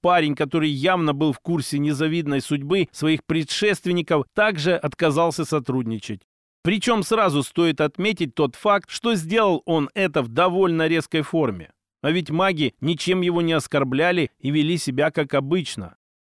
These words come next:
так как маги являются элитой империи и, соответственно, имеют право приказывать. А тут...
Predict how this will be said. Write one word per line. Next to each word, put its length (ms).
так 180
как 200
маги 340
являются 580
элитой 560
империи 640
и, 120
соответственно, 640
имеют 520
право 320
приказывать. 880
А 160
тут... 400